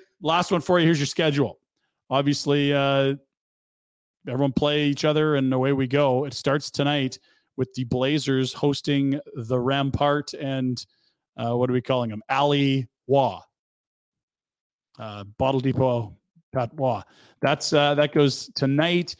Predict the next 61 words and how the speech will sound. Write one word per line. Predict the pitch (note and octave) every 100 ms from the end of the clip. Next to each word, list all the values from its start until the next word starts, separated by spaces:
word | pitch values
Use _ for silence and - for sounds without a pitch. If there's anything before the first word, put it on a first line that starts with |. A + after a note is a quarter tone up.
| _ _ -
Tomorrow, | C#3+ C#3 D3 D#3 D#3
you | C#3
get | C3 -
Seattle | C#3+ C#3 D3 C#3+
against | C3+ C3 -
the |
Petes. | - D3+ D#3 - -
Then | B2
it's | A2+ -
the | G#2+
Blazers. | C#3+ D3+ C#3 C#3+ C3+
One | C3 D#3+
game | D#3 D#3+
a | C#3
day. | D#3 C#3
Gonna | D3
be | C#3+
a |
lot | C#3+
of | C3
fun. | - C#3 C#3 C3+ - _ -
They | B2
build | A#2 C#3+ D3
in | C#3+
that | C#3+ C3
extra | C3+ - C3
day | C3+ C3
for | D3 B2+
a |
tiebreaker | C3+ C3 C3 C3 - B2
if | A2+ -
needed. | D3+ D3+ C#3 C3+ _
Semis | - - D3 D3+ D3 C3 -
go | C3 B2+
July | B2 A#2+ A2+
second, | A2 - B2+ - B2+
and | A#2+
the |
finals | - B2 A#2+ A#2 A#2 - -
on | A2+ A2
the | G#2
fourth. | - A#2 A2 G#2 _ _ _ _ _ _ -
Uh, | - B2 -
if | C#3 C#3+
you're |
a | B2
Western | C#3+ - C#3
League | B2+
guy, | B2+ D3
do |
you | A#2
just | A#2+ B2+
have | A#2
to | -
pull | C3+
for | B2
the | C3
Western | B2+ C3+ C3+
League | B2+
teams | C#3+ C3
now? | C#3+